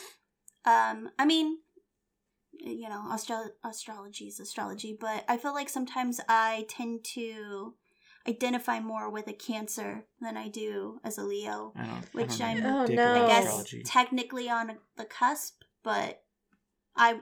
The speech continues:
Speaker 1: I would say I identify more with Cancers than I do as being a Leo.
Speaker 3: <laughs>
Speaker 1: Leos, Leos are very headstrong people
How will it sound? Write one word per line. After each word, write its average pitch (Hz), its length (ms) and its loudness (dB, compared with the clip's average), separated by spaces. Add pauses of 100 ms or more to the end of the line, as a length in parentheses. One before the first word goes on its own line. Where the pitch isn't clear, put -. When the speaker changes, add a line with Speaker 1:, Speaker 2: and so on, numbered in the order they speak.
(120)
Speaker 1:
I 233 120 6
would 226 180 -4
say 208 260 -4
I 220 300 -2
identify 208 560 -8
more 208 480 -10 (580)
with 220 260 -10
Cancers 214 440 -10
than 214 120 -8
I 220 120 -8
do 214 240 -10
as 208 120 -10
being 214 240 -10
a 220 60 -10
Leo. 220 420 -4 (320)
Speaker 3:
<laughs> - 540 6
Speaker 1:
Leos, 370 300 12 (280)
Leos 359 320 12
are 370 140 10
very 277 400 8
headstrong 254 540 6
people 247 520 6